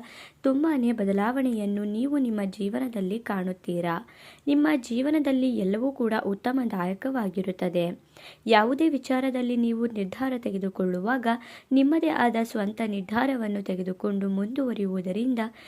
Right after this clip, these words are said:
ಸಾಕಷ್ಟು ರೀತಿಯ ಪ್ರಯೋಜನವನ್ನು ಪಡೆಯುತ್ತೀರಾ. ವಿದ್ಯಾರ್ಥಿಗಳು ಉತ್ತಮವಾದ ವಿದ್ಯಾಭ್ಯಾಸದ ಕಡೆಗೆ ಹೆಚ್ಚು ಗಮನವನ್ನು ಹರಿಸಬೇಕು.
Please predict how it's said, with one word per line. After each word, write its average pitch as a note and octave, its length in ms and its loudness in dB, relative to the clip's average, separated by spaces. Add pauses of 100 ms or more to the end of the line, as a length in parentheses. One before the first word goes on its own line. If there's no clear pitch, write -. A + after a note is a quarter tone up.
(160)
ಸಾಕಷ್ಟು C4+ 520 2
ರೀತಿಯ A#3+ 320 0
ಪ್ರಯೋಜನವನ್ನು G3+ 800 -2
ಪಡೆಯುತ್ತೀರಾ. F#3+ 920 -2 (380)
ವಿದ್ಯಾರ್ಥಿಗಳು C4 720 2
ಉತ್ತಮವಾದ B3 640 -2
ವಿದ್ಯಾಭ್ಯಾಸದ A3 720 -2
ಕಡೆಗೆ G#3 340 -2
ಹೆಚ್ಚು G#3 320 -2
ಗಮನವನ್ನು G#3 640 -2
ಹರಿಸಬೇಕು. F3+ 880 -2